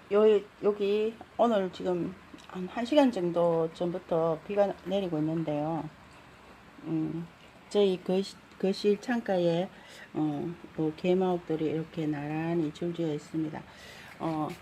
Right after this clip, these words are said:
분갈이하고 제가 물을 줬더니 새 입장이 이렇게, 어, 나오는 거 보이시죠? 싱싱하게 이렇게 나오고 있습니다.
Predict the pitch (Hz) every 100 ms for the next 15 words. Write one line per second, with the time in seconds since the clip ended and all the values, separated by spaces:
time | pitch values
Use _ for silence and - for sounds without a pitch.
0 | - - - 202 226 262 240 240 226 175
1 | 185 156 165 170 - - - - - -
2 | - - 175 180 220 240 214 208 208 165
3 | 170 254 226 214 220 202 170 175 - 165
4 | 170 - - - - - - - - 147
5 | 156 151 156 190 190 160 160 175 180 156
6 | 151 147 - 185 180 175 202 202 165 160
7 | 165 156 156 175 165 151 - 156 156 143